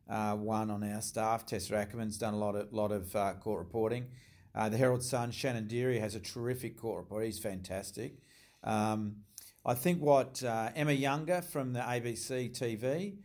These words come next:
uh, and radio, um, there's another that comes to mind. Um, oh, the, the chap at the, uh, at The Age, uh, God, Adam Cooper, I think it is. He's terrific. Uh,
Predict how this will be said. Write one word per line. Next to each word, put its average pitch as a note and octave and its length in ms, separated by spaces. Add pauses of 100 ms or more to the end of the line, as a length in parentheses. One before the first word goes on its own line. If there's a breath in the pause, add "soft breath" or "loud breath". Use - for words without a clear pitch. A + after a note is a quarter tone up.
(260 loud breath)
uh, - 40
and A#2 280
radio, C3 720
um, G#2+ 380
there's A2 180
another A#2 320
that B2+ 160
comes A#2 320
to A#2+ 100
mind. C3 380 (460 loud breath)
Um, G#2 500 (380)
oh, A2+ 180
the, A2+ 180
the A#2 140
chap C#3+ 380
at B2 180
the, A2+ 300
uh, G2+ 440
at G#2 140
The A2 140
Age, C3 420
uh, G2+ 360 (800)
God, F#2+ 300
Adam G#2 200
Cooper, B2+ 440
I - 400
think A#2+ 140
it A#2+ 80
is. C3+ 260
He's C#3+ 260
terrific. C#3 640
Uh, A#2+ 200